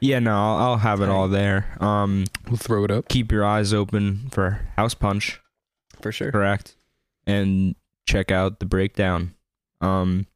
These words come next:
Speaker 1: Secrets E P. It's out on Bandcamp. Uh,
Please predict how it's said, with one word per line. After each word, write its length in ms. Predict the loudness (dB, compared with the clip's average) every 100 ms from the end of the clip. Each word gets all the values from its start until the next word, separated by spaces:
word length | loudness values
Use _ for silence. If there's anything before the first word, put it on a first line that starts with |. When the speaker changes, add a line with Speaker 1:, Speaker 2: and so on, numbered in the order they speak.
| _ _ _ _ _ _ _ _ _ _ _
Speaker 1:
Secrets 520 | -6 -2 0 0 0 0
E 140 | 0
P. 340 | 2 0 0 -4 -12 _ _
It's 120 | -2
out 160 | 0 2
on 160 | 0
Bandcamp. 520 | 0 0 0 0 -2 -6 -16 _ _ _ _ _ -4
Uh, 400 | 0 0 2 0